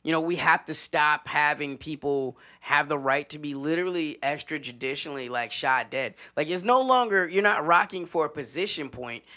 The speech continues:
You're rocking against a person. And so, yeah, you won. That person's gone, but none of these systems have changed. And, like, give your point of, of negotiation away from the jump, because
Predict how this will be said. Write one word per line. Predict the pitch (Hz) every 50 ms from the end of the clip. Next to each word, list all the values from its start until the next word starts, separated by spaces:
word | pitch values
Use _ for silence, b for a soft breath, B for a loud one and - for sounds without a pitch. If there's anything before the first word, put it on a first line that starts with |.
| B B
You're | - 151
rocking | 160 180 165 175 175 - 170 160 156 -
against | 151 147 120 110 151 156 165 165 156 - -
a | - 135 131
person. | - - 147 143 139 139 - - - - - _ b b b b b
And | - 165
so, | - - 214 208 208
yeah, | 226 262 254
you | 233 208 214 233
won. | 208 196 247 285 254 170
That | 175 196 214
person's | - 247 247 247 208 175 160 -
gone, | - 247 262 254 240 - - B B B _
but | 180 190
none | 214 226 233 240 240 247 247
of | 233 202
these | 214 220 202
systems | - - 220 220 - 220 202 196
have | - 185 170
changed. | - - 190 214 254 262 214 147 123 - - - _ B B B B B
And, | - - 190
like, | 196 202 202 160 -
give | 214 240 226 202
your | 226 208
point | 202 - - - 208 226 220 196 -
of, | 151 156 143 - -
of | 147 143 127 123 131
negotiation | 147 143 135 160 165 156 - - 147 156 165 160 - 139
away | 127 123 147 151 143
from | 127 - - 156 156 147
the | 131 131
jump, | - - 160 160 139 - 123
because | 131 127 - 139 127 127 127 123